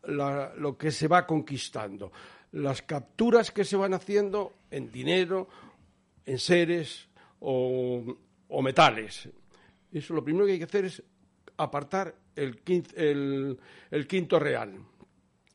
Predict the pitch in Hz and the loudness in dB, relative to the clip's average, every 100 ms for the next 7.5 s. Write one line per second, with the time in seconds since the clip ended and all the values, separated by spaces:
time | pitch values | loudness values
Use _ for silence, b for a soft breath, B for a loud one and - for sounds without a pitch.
0 | _ - _ - 139 202 214 185 208 196 | _ -20 _ -2 2 2 0 0 2 4
1 | 202 202 - B B B _ - 139 143 | 2 0 -6 B B B _ 0 2 2
2 | 147 143 131 156 147 143 117 135 117 110 | 0 -6 2 4 4 0 0 -2 -2 -6
3 | 104 - 175 156 220 208 175 139 135 135 | -12 -2 2 6 6 6 2 -6 -6 -6
4 | 131 190 202 160 143 147 131 - 202 202 | -2 -2 0 -2 -2 -2 -4 2 2 2
5 | 208 214 B B B B - 190 156 160 | -6 -12 B B B B 2 4 4 -2
6 | 135 143 131 120 117 107 107 - 175 156 | -2 -4 -4 -6 -10 -14 -16 -4 0 2
7 | 196 226 214 185 | 4 4 2 -2